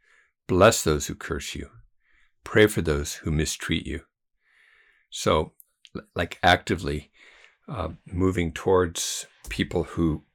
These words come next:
bring about stress in our lives and who are people who trigger our, you know, our, I guess, our reactivity through, um, you know, through,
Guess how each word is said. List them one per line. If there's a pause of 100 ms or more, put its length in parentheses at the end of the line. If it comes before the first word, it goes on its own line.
(180)
bring
about
stress
in
our
lives
and (800)
who (160)
are (200)
people
who
trigger
our, (420)
you
know,
our, (880)
I
guess,
our
reactivity (840)
through,
um, (840)
you
know,
through,